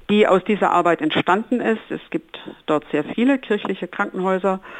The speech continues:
und Gesundheitsstationen. Und da versuchen wir, die Koordination zu stärken, zu unterstützen mit Infrastruktur, mit Ausbildung, mit Supervision,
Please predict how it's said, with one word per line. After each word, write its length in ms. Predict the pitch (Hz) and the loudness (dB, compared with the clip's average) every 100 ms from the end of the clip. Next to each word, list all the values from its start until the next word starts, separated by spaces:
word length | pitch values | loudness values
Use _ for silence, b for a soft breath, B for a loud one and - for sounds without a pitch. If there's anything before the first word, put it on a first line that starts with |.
| B B - | B B 0
und 340 | 170 160 - | 2 2 2
Gesundheitsstationen. 1200 | 160 190 226 220 214 - 185 - 185 180 175 170 | -2 0 0 2 0 -2 -4 -2 2 4 4 2
Und 240 | - 156 160 | 0 0 2
da 120 | 165 | 0
versuchen 440 | 170 170 165 165 | -2 -2 -2 -2
wir, 80 | 160 | -2
die 140 | 147 | -4
Koordination 720 | - 190 202 196 180 - 175 175 | 0 2 2 0 -4 -2 -4 -4
zu 100 | 165 | -6
stärken, 380 | - 170 165 | -2 -2 -2
zu 120 | 156 151 | -8 -8
unterstützen 800 | 151 147 - 190 - 190 180 | -8 -8 -4 -4 -4 -6 -2
mit 160 | 160 143 | -4 -4
Infrastruktur, 800 | - 170 - 160 - - - 160 | -8 -8 -6 -6 -8 -10 -4 -2
mit 160 | 156 | -2
Ausbildung, 560 | - 151 - 156 147 143 | -2 -8 -4 -4 -2 -4
mit 120 | 143 | -6
Supervision, 760 | - 147 139 143 143 143 151 | -8 -8 -6 -8 -6 -2 0